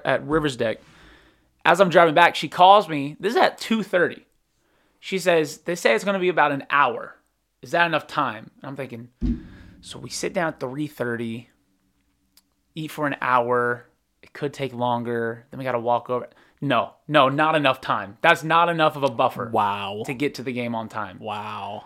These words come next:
Speaker 1: So we end up going to Phys Ed. Great new spot on Howard Street, right next to
Speaker 2: Yeah.
Speaker 1: Howard Station. Strongly recommend everyone go there. We go to the game, which we'll talk about in more detail.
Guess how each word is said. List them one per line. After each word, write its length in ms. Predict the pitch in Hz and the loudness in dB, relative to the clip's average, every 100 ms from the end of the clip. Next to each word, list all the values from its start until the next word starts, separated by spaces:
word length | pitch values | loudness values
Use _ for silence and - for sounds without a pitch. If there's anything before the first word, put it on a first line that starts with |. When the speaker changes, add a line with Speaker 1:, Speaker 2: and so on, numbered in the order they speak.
| - - | -18 -10
Speaker 1:
So 180 | 123 | -2
we 100 | 139 | 0
end 120 | 160 160 | 2 2
up 80 | |
going 180 | 147 151 | 2 2
to 60 | 139 | 0
Phys 360 | - 160 156 | -4 -2 2
Ed. 320 | 139 131 131 151 _ - | 4 4 2 -4 _ -10
Great 240 | 127 180 240 | 2 2 4
new 120 | 180 | 0
spot 440 | - 143 117 143 - | 0 2 2 0 -4
on 120 | 135 131 | -10 -6
Howard 300 | 127 127 123 | -2 -2 -4
Street, 280 | 127 147 | -6 -6
right 120 | 139 143 | -4 -4
next 120 | 113 | -2
to 60 | 143 | 0
Speaker 2:
Yeah. 40 | |
Speaker 1:
Howard 260 | 131 123 - | 2 0 -2
Station. 580 | 113 107 131 147 170 - | -6 -6 -8 -10 -12 -12
Strongly 360 | - 135 156 | 0 0 4
recommend 280 | 139 127 120 | 2 0 -2
everyone 240 | 117 117 | 0 -2
go 140 | 110 107 | -4 -4
there. 300 | 107 143 - _ _ _ _ _ _ - - | -4 -4 -6 _ _ _ _ _ _ -18 -4
We 100 | 156 | 2
go 140 | 175 | 2
to 60 | 180 | 2
the 80 | |
game, 400 | 160 156 165 196 - _ _ _ | 2 2 0 -4 -10 _ _ _
which 180 | - - | -8 -8
we'll 80 | - | -10
talk 220 | - 107 | -6 -6
about 220 | 113 - | -6 -10
in 60 | - | -10
more 120 | 101 | -10
detail. 500 | 104 110 - - - | -8 -10 -10 -14 -14